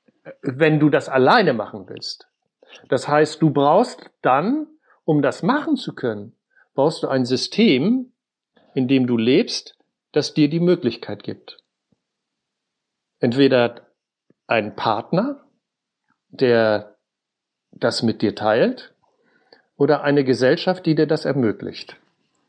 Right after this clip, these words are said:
So. Und da gibt, da gibt es in Deutschland ein schönes Beispiel,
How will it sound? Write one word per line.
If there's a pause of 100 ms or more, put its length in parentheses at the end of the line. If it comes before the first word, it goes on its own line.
(2000)
So. (920)
Und
da
gibt,
da
gibt
es
in
Deutschland
ein
schönes
Beispiel,